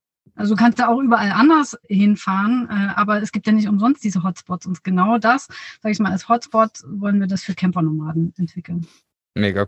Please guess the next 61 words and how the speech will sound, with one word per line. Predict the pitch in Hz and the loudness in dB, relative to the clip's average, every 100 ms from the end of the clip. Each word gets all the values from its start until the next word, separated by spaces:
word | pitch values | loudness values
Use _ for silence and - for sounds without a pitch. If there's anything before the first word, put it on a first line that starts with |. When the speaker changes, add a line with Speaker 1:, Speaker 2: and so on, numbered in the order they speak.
| - | -2
Speaker 2:
cool. | 104 95 | -2 -2
Ich | - | 0
bin | 135 | 2
da, | 131 - | 4 2
ich, | 123 - - | -6 -14 -16
ich | 120 | -10
schaue | - 160 | 2 4
da | 170 | 4
positiv | 143 175 165 156 147 | 2 0 0 0 0
in | 143 | 0
die | 135 | -2
Zukunft, | - 147 143 160 - | -4 -2 -2 -2 -2
denn | 131 120 | -2 2
wir | 127 | 0
Speaker 1:
Ja. | |
Speaker 2:
wissen | 117 120 | 0 0
ja | 127 | 0
alle | 107 131 127 | 0 0 -2
gerade | 120 113 123 123 113 | 0 2 2 4 2
auch, | 117 117 | 2 0
ähm, | 104 117 120 - - - - 101 - - 110 | 0 0 -2 -10 -20 -20 -20 -20 -20 -12 -6
als | - 135 - | -2 -2 -2
die | |
Pandemie | 123 135 131 131 135 | -2 0 0 -2 -4
kam, | - 127 127 | 0 0 0
sind | 117 | -4
ja | 120 | -6
viele | - 143 139 123 | -6 -8 0 2
auch, | 117 127 | 2 0
sind | 127 120 | -4 -6
sich | 127 | -4
da | 123 | -4
bewusst | 117 123 - | -4 -8 -10
geworden, | - 127 107 | -4 0 2
„Hey, | 120 139 | 2 -2
ich | - | 0
kann | 208 180 | 4 4
mit | 175 | 4
dem | 165 | 2
Speaker 1:
Mhm. | 180 | 2
Speaker 2:
Camper | 127 120 | 0 0
unterwegs | 120 110 101 107 - | 0 0 -2 -4 -4
sein“ | 104 101 101 | -2 0 0
und | 98 104 - | -4 -6 -2
wollen | 113 175 | 0 2
das | 143 | -2
vielleicht | - 107 101 104 - | -2 -2 0 -2 -4
oder, | 101 104 | -6 -4
und | 104 113 | -4 -4
träumen | 107 127 151 | 2 2 2
von | 139 117 | -2 -4
diesem | 113 117 107 | -4 -4 -2
Leben, | 131 131 | 0 0
dann | 113 | 0
letztendlich | 113 - 101 117 113 | -2 -4 -8 -4 -4
als | - | -6
digitale | 107 107 113 110 | -10 -8 -4 -2
Nomaden | 104 101 120 127 | -2 2 2 2
unterwegs | 110 113 113 - | -2 -2 -2 -6
zu | 110 | -4
sein. | 113 117 | 0 0